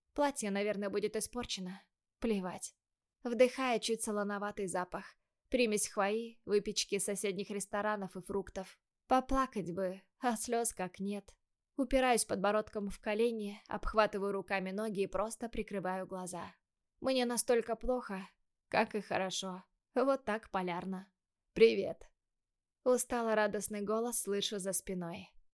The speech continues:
Скрежет стеклянного бокала о бутылку разносит колючие импульсы по всем нервным окончаниям. Я дрожу, и меня опутывает необъяснимый жар.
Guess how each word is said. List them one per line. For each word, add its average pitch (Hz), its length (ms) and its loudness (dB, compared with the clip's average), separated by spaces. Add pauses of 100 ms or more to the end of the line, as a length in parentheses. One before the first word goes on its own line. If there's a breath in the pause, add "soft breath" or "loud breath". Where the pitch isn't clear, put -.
(160)
Скрежет 220 540 2
стеклянного 208 640 -2
бокала 196 500 -2
о 185 40 0
бутылку 202 520 -2
разносит 196 520 -4
колючие 208 520 -4
импульсы 196 640 -2 (340 soft breath)
по 214 140 0
всем 214 300 -2
нервным 202 420 0
окончаниям. 190 760 -8 (440)
Я 240 220 6
дрожу, 220 480 4
и 202 80 6
меня 196 260 -2
опутывает 196 640 -4 (200)
необъяснимый 196 800 -2
жар. 180 280 -10